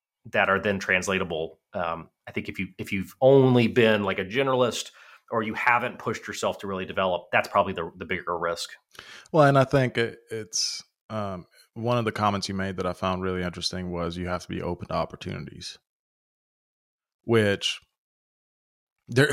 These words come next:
Speaker 2: <laughs> I mean, it's a two-edged sword. One is being open to opportunities. The other side is being a sucker. <laughs> You know, that's the, that's the other side of it, because there is, there is a lot of scams out there in the world as well. But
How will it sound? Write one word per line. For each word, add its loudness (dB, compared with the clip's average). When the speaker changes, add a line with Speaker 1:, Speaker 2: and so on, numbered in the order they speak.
Speaker 2:
<laughs> 2
I 2
mean, 4
it's 0
a 0
two-edged 6
sword. 4
One 2
is 0
being 2
open 0
to 4
opportunities. 0
The 0
other 0
side 2
is 0
being 0
a -2
sucker. 0
<laughs> 2
You 6
know, 6
that's 4
the, 6
that's 6
the 4
other 6
side 4
of -2
it, 0
because 0
there 6
is, 2
there 4
is 2
a 4
lot 4
of -2
scams 0
out 0
there 2
in 0
the -2
world -4
as -10
well. 2
But -2